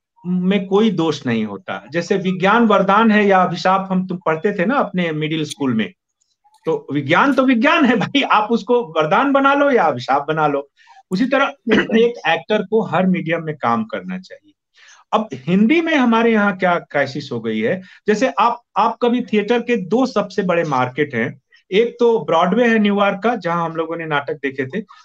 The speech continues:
Speaker 1: वहां Hollywood के बड़े-बड़े stars भी theater में काम करते हैं, और एक Piccadilly Circus London का है, जहां बहुत बड़े, बड़ी economy है, और मॉस्को का,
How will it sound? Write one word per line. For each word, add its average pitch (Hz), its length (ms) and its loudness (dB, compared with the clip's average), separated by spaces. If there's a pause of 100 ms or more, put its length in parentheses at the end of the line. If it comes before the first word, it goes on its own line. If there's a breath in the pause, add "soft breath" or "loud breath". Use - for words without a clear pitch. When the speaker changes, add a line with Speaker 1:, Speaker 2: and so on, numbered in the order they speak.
(100)
Speaker 1:
वहां 185 160 4
Hollywood 190 420 2
के 247 60 2
बड़े-बड़े 214 540 2
stars 185 500 -2
भी 208 100 -2
theater 147 340 -4
में 135 140 -6
काम 104 220 -6
करते 98 320 -14
हैं, 92 180 -12 (460 soft breath)
और 185 280 2
एक 254 360 2
Piccadilly 214 400 0
Circus 208 400 -2
London 170 320 2
का 156 140 0
है, 170 200 0
जहां 160 240 -4
बहुत 185 440 -2
बड़े, 160 160 4
बड़ी 156 220 0
economy 120 500 -2
है, 104 160 -6 (280 loud breath)
और 170 160 0
मॉस्को 185 420 2
का, 139 280 0